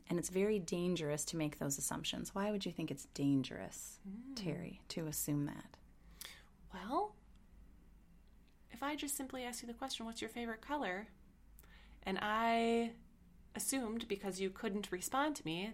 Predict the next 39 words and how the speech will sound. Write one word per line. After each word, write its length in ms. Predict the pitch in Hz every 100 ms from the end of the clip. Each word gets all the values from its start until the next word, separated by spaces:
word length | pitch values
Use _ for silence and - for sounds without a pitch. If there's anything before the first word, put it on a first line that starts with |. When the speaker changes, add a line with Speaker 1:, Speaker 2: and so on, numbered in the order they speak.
| 190
Speaker 2:
that 160 | 160
you're 260 | 175 165 160
not 240 | 143 139
interested, 720 | - 240 254 240 247 240 233
that 240 | 208 - -
you 140 | 170
don't 180 | 151 -
have 220 | - 247
a 80 | 233
favorite 240 | 226 214 208
color, 200 | 208 202
and 120 | 190
that 80 | 185
you 80 |
didn't 220 | 175 175 175
understand, 680 | 165 175 - 294 269 220 - - - - - - - - -
how 380 | - - 349 403
am 120 | 330
I 120 | 247 233
going 200 | 202 196
to 80 |
interact 360 | 165 151 143 -
with 140 | -
you? 140 | - - - - - - -
What 240 | 165 165 202
am 180 | 233 233
I 120 | 226
going 280 | 208 208 202
to 220 | 196 185
offer 300 | 185 190 185
you 340 | 170 160 180
with 200 | 196 185
regard 320 | 190 185 180 180
to 380 | 196 190 185 -
information 640 | 208 202 202 302 - 147 - - - - - - -
and 160 | 208
Speaker 1:
Mm-hmm. 80 | 202
Speaker 2:
learning 480 | 190 208 233 254 233 -
opportunities? 760 | 165 139 - 131 139 - -